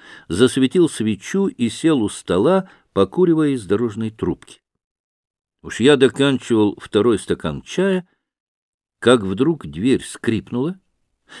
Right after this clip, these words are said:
лёгкий шорох платья и шагов послышался за мной.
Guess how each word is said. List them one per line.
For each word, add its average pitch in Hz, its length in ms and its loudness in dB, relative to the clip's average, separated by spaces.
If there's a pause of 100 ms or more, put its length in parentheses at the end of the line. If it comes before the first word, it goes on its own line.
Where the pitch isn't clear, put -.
(120)
лёгкий 170 540 2
шорох 160 520 -4
платья 110 640 -2
и 110 200 -2
шагов 98 560 -2
послышался 185 600 -4
за 175 120 0
мной. 185 280 -2